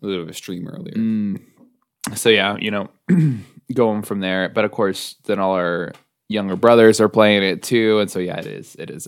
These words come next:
Speaker 2: everywhere. But I will say, in a, in response to that kind of feeling of playing it wrong, there is that feeling a lot, especially because there's so many newcomers to this game. So you're getting a lot of that Dark Souls one, like, "Oh, hey, here's the Drake sword. Here's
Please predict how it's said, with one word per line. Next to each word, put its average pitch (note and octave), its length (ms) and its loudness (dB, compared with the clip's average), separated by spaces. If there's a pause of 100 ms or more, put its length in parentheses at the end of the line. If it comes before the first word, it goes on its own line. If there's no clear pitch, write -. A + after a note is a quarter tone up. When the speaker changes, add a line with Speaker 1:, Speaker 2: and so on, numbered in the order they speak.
(140)
Speaker 2:
everywhere. C#2+ 480 -10 (420)
But F#3+ 140 6
I G3+ 80 6
will G#3+ 160 6
say, C#3+ 580 4 (380)
in C3+ 180 2
a, G#2+ 400 2 (180)
in A#2+ 140 -4
response A2 680 0
to G#2+ 80 0
that F#2+ 100 0
kind G2+ 100 -4
of F#2+ 80 -6
feeling F#2+ 220 -6
of F#2 100 -10
playing F#2+ 280 -6
it F2+ 80 -10
wrong, F#2+ 460 -4 (540)
there D3 160 6
is B2+ 220 4
that G#2+ 180 2
feeling G2+ 320 -4
a F#2 80 -6
lot, F#2+ 320 0
especially B2 680 0
because A#2+ 260 -4
there's G#2 180 -2
so G#2+ 140 -6
many G2+ 220 -4
newcomers F#2+ 920 -8
to A2+ 120 -10
this A2+ 220 -8
game. A2+ 320 -4
So G#2+ 120 -10
you're F#2+ 140 -4
getting G2 280 -2
a F#2 80 -6
lot F#2 300 -2
of F2+ 120 -8
that G2+ 180 -4
Dark F#2+ 200 -2
Souls F2+ 260 -8
one, F2+ 340 -4
like, F#2+ 420 -10 (600)
"Oh, F#3+ 200 6
hey, F#3+ 200 4
here's A#2 280 -4
the D#3 100 -6
Drake F3+ 260 -4
sword. F2+ 360 -6
Here's B2 440 -4